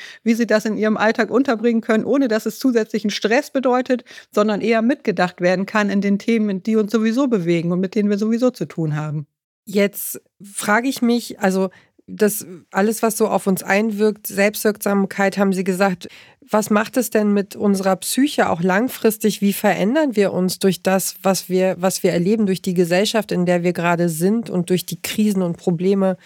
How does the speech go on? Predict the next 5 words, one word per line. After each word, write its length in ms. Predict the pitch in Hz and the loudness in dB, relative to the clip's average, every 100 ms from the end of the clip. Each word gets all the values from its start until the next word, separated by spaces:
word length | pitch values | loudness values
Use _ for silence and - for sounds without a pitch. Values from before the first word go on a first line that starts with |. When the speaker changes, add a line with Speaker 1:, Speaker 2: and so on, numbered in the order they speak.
| - - - - - | -20 -20 -20 -20 -2
Speaker 2:
mit 240 | 190 180 | 0 2
denen 200 | 202 196 | 2 2
wir 100 | 185 | 0
konfrontiert 720 | - 190 175 185 170 - 320 | 0 -2 0 -2 -2 -2 -4
sind? 420 | - 156 156 - | -2 -2 -2 -6